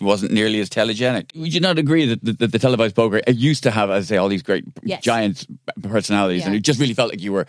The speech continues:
Speaker 1: you were getting a window into a, a glamorous world of poker and personalities and celebrities and, and titans of a game. And then it just seemed to be replaced by just, as I say, just dudes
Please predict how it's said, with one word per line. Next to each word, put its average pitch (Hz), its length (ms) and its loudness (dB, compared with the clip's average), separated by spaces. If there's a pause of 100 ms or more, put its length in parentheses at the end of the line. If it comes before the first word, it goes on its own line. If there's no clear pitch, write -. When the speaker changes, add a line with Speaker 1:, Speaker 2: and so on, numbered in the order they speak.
(120)
Speaker 1:
you 120 240 -2
were 123 40 -2
getting 131 200 2
a 123 80 4
window 123 420 2
into 113 280 2
a, 101 540 0
a 107 120 -4
glamorous 127 480 0
world 120 360 2
of 104 120 -4
poker 113 480 0 (260)
and 107 300 0
personalities 127 640 0
and 101 220 -2
celebrities 110 560 0
and, 95 300 -4
and - 300 -6 (300)
titans 120 580 0
of 95 120 -4
a 101 40 0
game. 98 400 2 (360)
And 95 120 -2
then 92 100 2
it - 100 -4
just 90 260 -4
seemed 95 200 -2
to - 60 -14
be 95 80 0
replaced 90 360 0
by 85 100 2
just, 80 240 -6 (100)
as 82 140 -2
I 73 40 -6 (180)
say, 76 60 -2
just 71 200 -10 (480)
dudes 85 480 0